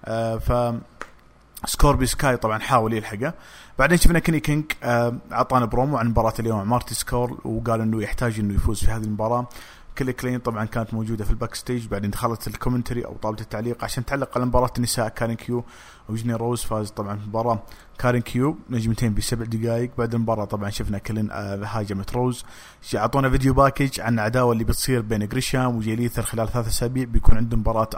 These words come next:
آيرون مان، أتوقع بتكون على لقب العالم. بعدين جات الفقرة اللي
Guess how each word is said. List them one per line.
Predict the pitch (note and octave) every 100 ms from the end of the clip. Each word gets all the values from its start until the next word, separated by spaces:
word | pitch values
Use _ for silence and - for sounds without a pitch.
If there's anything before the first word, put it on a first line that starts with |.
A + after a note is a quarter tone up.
| C3
آيرون | B2+ B2
مان، | A#2+ B2 D#3+ - - - - - -
أتوقع | - - G#2
بتكون | - - A2
على | G2
لقب | G#2 G#2 G2
العالم. | G2 A#2 G#2+ D#3 - - - - C3
بعدين | C#3 G#3 A#3 A#3 - -
جات | D3 D3+ G#3+ G#3+ F3+
الفقرة | C#3 F3 - F#3
اللي | E3 C#3+ C3+